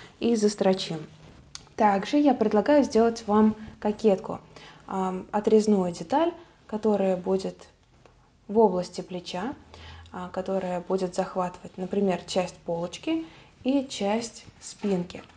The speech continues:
Если вы не хотите кроить кокетку, то вы просто прикладываете деталь, очерчиваете её по горловине, по плечу, по пройме, по боковым линиям. А, всё как есть. Повторяется только то, что я показываю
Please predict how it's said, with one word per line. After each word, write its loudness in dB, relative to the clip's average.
Если 4
вы 6
не 6
хотите -4
кроить -4
кокетку, -2
то 2
вы -8
просто -2
прикладываете -4
деталь, -2
очерчиваете -2
её -4
по -14
горловине, -2
по -6
плечу, -8
по -8
пройме, 4
по 6
боковым 0
линиям. 0
А, -6
всё -2
как -4
есть. -2
Повторяется 2
только -2
то, 0
что -4
я 0
показываю 2